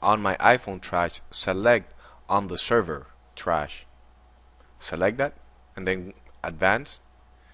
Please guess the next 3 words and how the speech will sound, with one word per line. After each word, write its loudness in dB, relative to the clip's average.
Account, -2
Done. 0
Now, 4